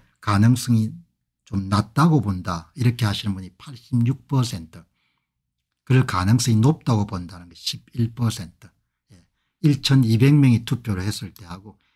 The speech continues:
이천백 명이 투표했을 때하고 거의 오차 범위로 팔십 프로 이상 되시는 분들이 대법원에서 이제 번복하기가 힘들 것이다. 이렇게 답변을 하셨네요. 이제 오늘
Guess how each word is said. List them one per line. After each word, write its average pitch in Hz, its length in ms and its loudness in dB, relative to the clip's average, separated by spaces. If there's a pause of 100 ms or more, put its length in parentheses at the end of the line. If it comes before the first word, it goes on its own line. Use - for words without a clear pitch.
(180)
이천백 135 520 2
명이 131 280 4
투표했을 92 600 -8
때하고 90 260 -20 (140)
거의 101 260 -8
오차 104 400 -4
범위로 92 400 -8 (440)
팔십 - 360 -2
프로 110 180 -8
이상 107 380 -2
되시는 95 380 -8
분들이 87 480 -20 (1000)
대법원에서 101 600 -2
이제 85 260 -18
번복하기가 101 800 0
힘들 120 380 0
것이다. - 520 -14 (400)
이렇게 107 500 -6 (1400)
답변을 101 420 -6
하셨네요. 87 420 -20 (420)
이제 110 100 -4
오늘 113 420 2